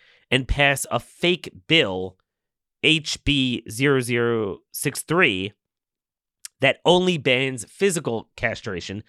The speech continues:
but not chemical castration. And then even on the physical side, it has a bunch of, uh, loopholes and it has no enforcement mechanism. So they gutted it in multiple ways. That is sponsored by Representative Lloyd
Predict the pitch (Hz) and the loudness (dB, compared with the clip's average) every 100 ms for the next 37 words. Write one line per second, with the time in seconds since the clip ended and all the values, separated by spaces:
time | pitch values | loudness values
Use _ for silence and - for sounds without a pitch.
0 | - - _ 156 151 139 - - 175 175 | -20 -20 _ -2 0 -2 -6 -10 -6 -6
1 | 123 101 117 80 - 95 78 98 - 143 | -8 -4 -2 -2 -4 -4 -4 -4 0 0
2 | 147 135 135 170 147 131 113 180 151 135 | 2 0 -2 -2 -4 -6 -6 -6 -4 -6
3 | 127 - 117 117 - - - - 139 139 | -4 0 0 0 -4 -16 -18 -6 0 0
4 | 127 117 135 143 - 135 120 113 - _ | 0 0 0 0 0 2 2 2 -4 _
5 | _ _ _ 117 120 92 69 - 131 185 | _ _ _ 4 4 4 2 -2 2 4
6 | - 107 110 107 123 131 127 110 135 139 | 6 4 4 0 -4 -2 -4 -4 2 2
7 | 127 120 - 135 - 113 87 92 92 82 | 2 -2 -2 -2 0 -4 -2 -4 -4 -10
8 | 76 - _ _ _ _ _ _ - 147 | -10 -14 _ _ _ _ _ _ 0 2
9 | 135 110 190 156 147 135 139 127 110 110 | 4 4 4 4 2 4 4 4 2 -2
10 | 101 95 - - - - _ _ _ _ | 0 0 -2 -10 -14 -14 _ _ _ _
11 | _ _ _ _ - 127 143 151 - 110 | _ _ _ _ 0 4 4 2 0 -2
12 | 110 131 117 117 110 104 110 101 92 104 | -2 0 2 2 2 -2 -2 0 0 -2
13 | 95 101 87 85 | -2 0 0 -2